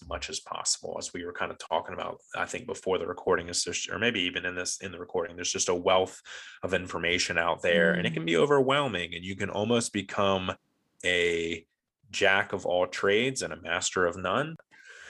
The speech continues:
Speaker 1: But yeah, so I, I would recommend picking something that you're most interested in, and make sure you have a full grasp on that,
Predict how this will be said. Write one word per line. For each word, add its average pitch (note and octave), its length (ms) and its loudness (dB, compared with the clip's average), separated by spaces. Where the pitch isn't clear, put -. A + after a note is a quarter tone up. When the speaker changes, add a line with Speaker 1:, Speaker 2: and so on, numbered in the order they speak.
Speaker 1:
But A#2 160 8
yeah, A#2 260 10
so A2 400 6
I, A#2 240 2
I C#3 40 6
would D3 140 4
recommend B2+ 500 4
picking B2+ 300 -6
something A#2 300 -2
that G#2 180 -2
you're G2+ 120 -2
most C3+ 300 0
interested B2+ 460 0
in, A#2 240 4
and F#2+ 200 -2
make A#2 200 0
sure B2+ 120 0
you A2+ 120 6
have G2+ 80 0
a F#2+ 80 -2
full G#2 280 2
grasp F2+ 540 2
on E2+ 200 -14
that, F2+ 260 0